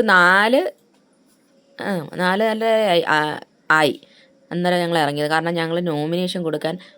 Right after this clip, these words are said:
പഞ്ചായത്തിൽ പോയിരുന്നു. ആ സമയത്ത് ഞങ്ങൾ തിരിച്ചു വന്നത്. അങ്ങനെ ആ സമയത്ത് ഞങ്ങൾ വന്ന പാടെ വീട്ടിലോട്ട് വന്ന് ഇച്ചിരി ചോറ് കഴിച്ച് പിന്നെ ഞങ്ങളങ്ങ് ഇറങ്ങി. പിന്നെ ഞങ്ങൾ ഈ വഴി കൂടെ പോവുകയാണ്. ഈ വഴി കൂടെ നടന്ന് നടന്ന് പോണം.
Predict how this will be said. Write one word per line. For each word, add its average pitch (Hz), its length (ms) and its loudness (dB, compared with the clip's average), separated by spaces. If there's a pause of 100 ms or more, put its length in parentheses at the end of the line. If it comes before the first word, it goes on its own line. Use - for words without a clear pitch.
പഞ്ചായത്തിൽ 165 540 -2
പോയിരുന്നു. 147 300 -2
ആ 147 200 -2
സമയത്ത് 156 380 -4
ഞങ്ങൾ 151 200 -4
തിരിച്ചു 139 260 -4
വന്നത്. 135 320 -6 (640)
അങ്ങനെ 156 340 -6 (100)
ആ 151 160 0
സമയത്ത് 170 340 0
ഞങ്ങൾ 160 200 -2
വന്ന 156 320 -2
പാടെ 156 220 0 (160)
വീട്ടിലോട്ട് 165 420 -2
വന്ന് 156 200 -4
ഇച്ചിരി 170 280 -12
ചോറ് 151 240 -2
കഴിച്ച് 151 280 -4 (320)
പിന്നെ 151 200 2
ഞങ്ങളങ്ങ് 139 340 2
ഇറങ്ങി. 117 260 -6 (600)
പിന്നെ 147 180 -6
ഞങ്ങൾ 143 220 -4
ഈ 147 120 -4
വഴി 147 280 -2 (140)
കൂടെ 170 300 -4
പോവുകയാണ്. 151 600 -6 (960)
ഈ 180 60 -8
വഴി 165 260 -2 (140)
കൂടെ 170 180 -4
നടന്ന് 160 320 -6
നടന്ന് 165 640 -8
പോണം. 185 360 -8